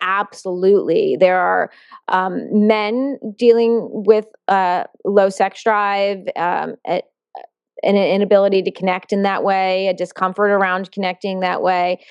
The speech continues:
that impacts the relationship for the woman, on the other hand, who, who does may have a very healthy libido and desire. Um,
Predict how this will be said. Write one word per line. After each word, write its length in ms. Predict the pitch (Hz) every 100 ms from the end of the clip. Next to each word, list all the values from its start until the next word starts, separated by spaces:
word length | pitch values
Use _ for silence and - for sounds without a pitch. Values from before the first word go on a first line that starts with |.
| - -
that 220 | 214 196
impacts 400 | 196 202 190 180
the 100 | 190
relationship 720 | 175 175 170 175 185 190 165 _ -
for 260 | 190 185 185
the 140 | 190
woman, 380 | 190 330 294 170
on 100 | 175
the 100 | 190
other 200 | 262 285
hand, 200 | 175 170
who, 200 | 175 175
who 100 | 170
does 260 | 208 240
may 280 | 208 185 185
have 260 | 185 180 190 -
a 100 | 185
very 240 | 190 190
healthy 400 | 180 185 190 180 185
libido 460 | 180 185 160 160
and 240 | 185 185 175
desire. 520 | 170 180 175 180 - _ _ _ -
Um, 480 | 185 190 185 170 175